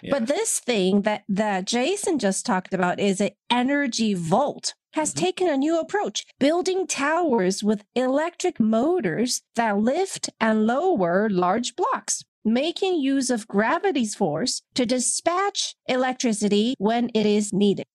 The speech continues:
Speaker 1: Right.
Speaker 2: Simple as that.
Speaker 1: What's, what's really neat, okay, think about, if you think about the hydro, you know, water actually, uh, dissolves things. It dissolves rock, steel, anything over a long enough period of time. So storing
Speaker 2: Mm-hmm.
Speaker 1: things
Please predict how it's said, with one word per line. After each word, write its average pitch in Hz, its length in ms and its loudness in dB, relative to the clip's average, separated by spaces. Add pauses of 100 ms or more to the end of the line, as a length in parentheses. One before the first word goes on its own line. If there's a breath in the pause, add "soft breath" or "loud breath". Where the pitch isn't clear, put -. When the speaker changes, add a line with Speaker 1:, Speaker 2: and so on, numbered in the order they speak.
Speaker 1:
Right. - 260 -4
Speaker 2:
Simple 262 480 0
as 190 220 0
that. - 340 -4 (140)
Speaker 1:
What's, 233 240 -2
what's 285 180 -2
really 349 200 -2
neat, 233 380 2
okay, 151 260 2
think 233 200 0
about, 254 280 -2
if 156 180 -2
you 180 100 0
think 294 280 -2
about 285 280 -2
the 180 80 2
hydro, 165 840 0 (220)
you 135 140 2
know, 120 140 4
water 131 540 0
actually, 143 760 0
uh, 101 320 -2 (220)
dissolves 123 560 0
things. 90 360 -6
It 117 120 -6
dissolves 139 440 0
rock, 110 400 0
steel, 117 600 -2
anything 151 480 -2
over 127 260 0
a 120 80 2
long 131 320 2
enough 123 240 -2
period 110 320 0
of 95 80 -6
time. 110 380 -4 (480 loud breath)
So 165 340 -2
storing 208 400 0
Speaker 2:
Mm-hmm. 185 80 -2
Speaker 1:
things 214 320 0